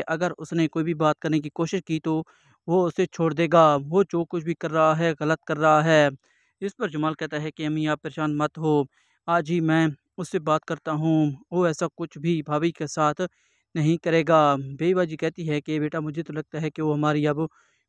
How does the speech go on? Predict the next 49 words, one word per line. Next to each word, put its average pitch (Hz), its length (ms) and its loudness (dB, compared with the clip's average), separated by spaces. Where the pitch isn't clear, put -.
कोई 160 140 0
भी 151 140 0
बात 147 380 2
नहीं 156 180 2
मानेगा, 151 540 4
वो 151 220 -4
बहुत 156 300 -6
ही 170 80 -8
ज़्यादा 147 300 -2
गुस्से 147 300 -4
में 151 160 2
है। 151 260 2
जमाल 151 420 -6
कहता 151 260 -8
है 151 140 -8
कि 156 180 -8
मैं 151 120 -2
उससे 147 240 -8
बात 147 240 -2
करूँगा। 147 420 4
अगली 180 260 -2
सीन 165 220 -4
में 156 140 4
आप 147 220 0
ये 151 140 -2
भी 160 140 -6
देखने 151 360 -2
जा 147 240 0
रहे 151 140 2
हैं 151 200 0
कि 147 280 0
जब 147 220 -4
जमाल 143 380 0
नसीर 175 300 -2
से 170 180 -6
बात 156 280 -2
करने 156 220 0
के 147 120 -10
लिए 147 140 -2
जाता 147 360 -4
है 147 340 0
तो 175 180 -6
नसीर 165 340 0
जमाल 156 300 2
से 156 140 -6
कहता 151 260 -4
है 151 120 0
कि 151 160 -6
भाई, 151 280 0